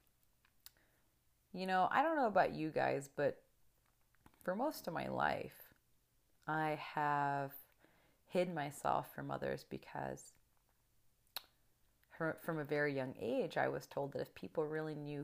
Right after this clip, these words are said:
who and what I was, they would be afraid of me and I would be locked up. Because people who see spirits and who, you know, can see what,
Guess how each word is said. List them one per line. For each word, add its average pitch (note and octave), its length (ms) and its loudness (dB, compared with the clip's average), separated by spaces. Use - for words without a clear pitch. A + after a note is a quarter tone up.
who D3+ 220 -4
and C#3 120 -6
what C3+ 180 0
I B2+ 140 0
was, C3+ 360 0
they D#3 120 4
would D3 120 0
be C#3 100 -6
afraid C#3+ 360 -2
of C3+ 160 -4
me D#2+ 200 -10
and C#3+ 120 -4
I C3+ 60 4
would C3 120 0
be B2+ 120 -4
locked A2+ 340 -2
up. - 220 -2
Because C3 180 -6
people B2+ 400 -4
who B2+ 220 -4
see - 220 0
spirits D3+ 640 6
and C3+ 140 -4
who, B2 640 -2
you C#3 100 -4
know, B2+ 240 -4
can D3+ 140 -2
see E3 400 0
what, D3 440 4